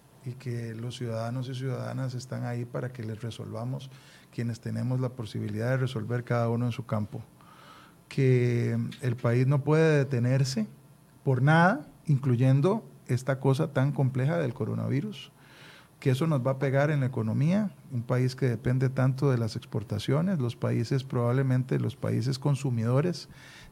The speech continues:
llámese Estados Unidos, Europa, China, eh, van a dejar de comprar en una buena medida mientras sus economías se recuperan,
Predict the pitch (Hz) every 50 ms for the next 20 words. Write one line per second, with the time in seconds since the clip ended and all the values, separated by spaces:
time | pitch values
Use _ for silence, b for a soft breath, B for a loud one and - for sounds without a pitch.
0 | - 127 131 127 127 139 127 143 135 131 - 139 135 143 143 131 - 139 131 131
1 | 135 139 139 143 135 127 - 120 120 120 127 131 131 - 139 131 - - 147 139
2 | 143 151 151 147 - B B B B B B B B B - - - - 117 117
3 | 113 110 110 110 - - 113 117 113 117 131 135 127 120 117 117 123 120 135 127
4 | - 113 107 - - 123 120 127 139 143 139 127 131 - - 120 113 117 120 123
5 | 120 120 120 123 127 123 120 110 110 117 135 165 180 170 143 127 117 - 120 110
6 | - 117 - - 110 - 113 107 110 107 107 113 117 123 135 143 139 - - -
7 | - B B B B B B B - - - 123 110 110 98 - 107 - 120 127
8 | 139 170 196 214 208 190